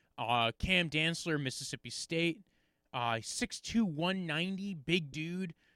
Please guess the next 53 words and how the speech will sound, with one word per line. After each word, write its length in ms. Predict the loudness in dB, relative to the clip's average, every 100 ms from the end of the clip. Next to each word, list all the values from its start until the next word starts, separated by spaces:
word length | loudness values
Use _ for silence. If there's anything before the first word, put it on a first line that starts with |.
| _ _
Uh, 420 | 0 2 4 4 2 2
big 200 | 0 0 -8
frame. 360 | -2 -2 -2
The 60 | -2
whole 160 | -2 0
reason 220 | 0 0
why 140 | -2
he 80 | -2
fell 240 | -2 -2
this 260 | 0 -2 -4
far 240 | -2 0
was 140 | 2 0
because 400 | -6 -8 -8 -8
his, 180 | -10 -4
uh, 220 | -4 -4
combine 680 | -6 -10 -6 -4 -2 -2 -4
did 160 | -4 0
not, 220 | 0 0 -6 -20 -20 -10
did 140 | -6 -2
not, 300 | 0 -2 -4 -12 -10
was 140 | -6
not 200 | -2 -2
very 300 | 0 0 0
pretty. 460 | 0 -2 -4 -4 -8 -8
Was 160 | -6
not 220 | -2 0
a 40 | 0
very 280 | 0 0 0
good 200 | -4 -4
combine. 600 | -6 -6 -6 -4 -4 -8 _ _ _ _ _
But, 320 | 2 4 4 4
uh, 360 | 4 4 0 -4 _ _ _ _
you 140 | 0
know, 200 | 2 4
he's, 500 | 2 -2 -4 -4 -8 -16 _ _ _
for 120 | -2
a 40 |
really 240 | 2 2 2
tall 360 | 0 0 2
guy, 320 | 2 0 0 0
they 100 | -2
said 180 | -4
he 60 | -6
can 160 | -8 -10
transition 640 | -6 -6 -4 -6 -4 -6
well, 200 | -4 -6
can 140 | -8
drop 300 | -6 -4 -4
his 100 | -4
weight 220 | -4 -2
really 160 | -2 -2
well, 240 | 0 0
and, 200 | -2 -4